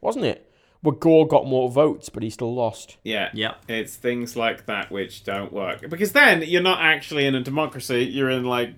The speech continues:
Speaker 2: shitty, not democracy. I don't fucking know. I don't wanna say
Speaker 1: Half
Speaker 2: words.
Speaker 1: democracy.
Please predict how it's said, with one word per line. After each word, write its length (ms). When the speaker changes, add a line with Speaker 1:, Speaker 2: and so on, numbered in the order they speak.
Speaker 2:
shitty, 560
not 440
democracy. 680
I 140
don't 160
fucking 300
know. 380
I 80
don't 180
wanna 120
say 180
Speaker 1:
Half 280
Speaker 2:
words. 100
Speaker 1:
democracy. 480